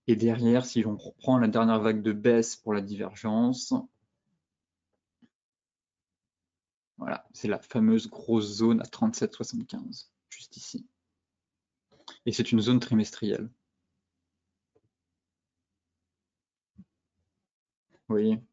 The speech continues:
cette zone-là. <clears throat> Les deux sommets de quatre-vingt-dix, les, toutes les mèches qu'on a qui s'accumulent en deux mille, les deux mèches ici à peu près en deux mille neuf et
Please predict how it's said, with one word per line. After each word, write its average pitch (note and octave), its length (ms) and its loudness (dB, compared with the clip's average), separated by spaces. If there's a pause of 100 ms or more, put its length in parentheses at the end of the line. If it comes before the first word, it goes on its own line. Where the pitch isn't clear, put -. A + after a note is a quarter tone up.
cette G#2+ 180 -8
zone-là. G2+ 500 -4 (680)
<clears throat> - 20 -20 (2250)
Les A2+ 100 -6
deux A2+ 160 0
sommets A#2 400 2
de A2 160 2
quatre-vingt-dix, A#2+ 1300 -2
les, - 280 -6 (200)
toutes C3 240 -8
les C3+ 100 6
mèches C3 440 4
qu'on A2 160 0
a A2+ 100 2
qui A2+ 100 -8
s'accumulent A2+ 500 0
en G2+ 80 -4
deux G2+ 140 -8
mille, C3+ 580 2 (640)
les A2 180 2
deux B2 160 2
mèches B2+ 360 2
ici - 340 -2
à A2 40 0
peu A#2+ 140 -8
près A2 460 -2
en G#2+ 120 -8
deux G#2 320 -4
mille A2+ 240 2
neuf C3 680 0 (100)
et - 380 -4